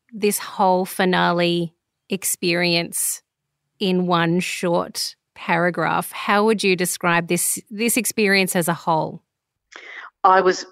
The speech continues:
Speaker 2: proud to be part of it 'cause we believed we were bringing a little bit of light and relief to people who really needed it,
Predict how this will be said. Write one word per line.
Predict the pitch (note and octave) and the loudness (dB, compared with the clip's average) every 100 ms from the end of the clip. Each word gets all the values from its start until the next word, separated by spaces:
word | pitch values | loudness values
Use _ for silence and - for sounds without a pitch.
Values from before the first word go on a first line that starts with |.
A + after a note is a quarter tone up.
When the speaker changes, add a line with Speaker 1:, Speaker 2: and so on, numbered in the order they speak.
| - | -10
Speaker 2:
proud | - - G#3+ G3+ A3 A#3 | -8 0 4 6 4 2
to | G#3 | -6
be | F3 | -6
part | - - E3+ E3+ | -8 0 2 2
of | C3+ | 2
it | C#3 A#3 - - _ | -4 -6 -12 -20 _
'cause | - E3+ | -8 -4
we | F3 G#3 | 0 2
believed | G3+ E3+ E3 D#3+ C#3+ | 2 2 2 0 -2
we | E3 | -2
were | D#3+ | -2
bringing | D#3+ F3 F3+ | -2 -2 -2
a | D#3+ | 0
little | E3+ G#3 | 2 2
bit | G#3 F#3+ | 2 0
of | D3+ | 0
light | D#3 E3+ G3 - - _ - | 4 4 4 -2 -16 _ 0
and | E3 E3 | 0 2
relief | E3 D#3 E3+ A3 - - - _ | 2 2 0 0 -6 -10 -12 _
to | - | -10
people | - F#3 E3+ E3+ | -6 -4 -4 -4
who | F3 D#3 D3+ | -2 -4 0
really | F#3+ F3+ E3 | 2 2 2
needed | E3 D#3+ D3+ | 2 4 4
it, | D#3+ A#3 | 4 0